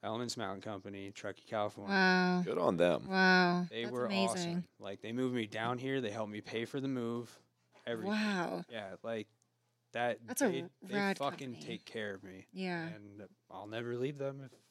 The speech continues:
Speaker 1: they don't want me to go, right?
Speaker 3: Mm-hmm.
Speaker 2: <laughs>
Speaker 1: But this is the other thing is, like, you know, I'm working on this other thing, and if they're like, "Hey, we think maybe you're trying too hard for too much," I'll say, "Touche," and then I'll help them find whatever my replacement is. But, you know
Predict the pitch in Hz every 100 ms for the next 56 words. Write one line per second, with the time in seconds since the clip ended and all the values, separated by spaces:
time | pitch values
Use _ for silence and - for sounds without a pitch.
0 | _ - 104 107 113 117 113 123 127 127
1 | 143 107 107 110 131 - - 104 98 247
2 | 277 247 262 - - 135 139 135 147 147
3 | 107 120 123 113 113 104 120 110 107 -
4 | - - - _ - 120 120 131 123 117
5 | 127 156 135 113 113 135 - 117 104 -
6 | 107 113 113 117 110 110 123 127 117 123
7 | 147 135 117 117 110 107 101 101 - -
8 | 113 101 - 113 107 107 107 - 117 107
9 | 120 139 - 113 107 117 104 101 113 98
10 | 98 120 127 107 110 117 110 113 107 110
11 | 101 101 101 101 104 104 104 101 92 104
12 | 104 127 135 143 - 107 98 - - 113
13 | 110 110 95 98